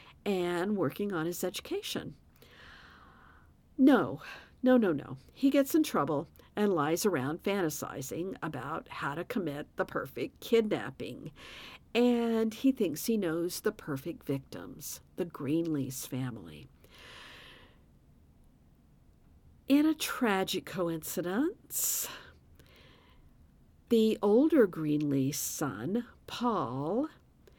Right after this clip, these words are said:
who is just a couple of years older than Carl, attends Kemper Military School at the same time Carl does.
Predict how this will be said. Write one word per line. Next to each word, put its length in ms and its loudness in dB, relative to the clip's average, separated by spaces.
who 640 4
is 720 4
just 260 2
a 60 2
couple 340 0
of 80 -2
years 460 0
older 320 4
than 200 0
Carl, 560 -4
attends 1120 -2
Kemper 460 -2
Military 680 2
School 520 -4
at 120 -4
the 80 0
same 320 -2
time 420 -2
Carl 460 -2
does. 560 -10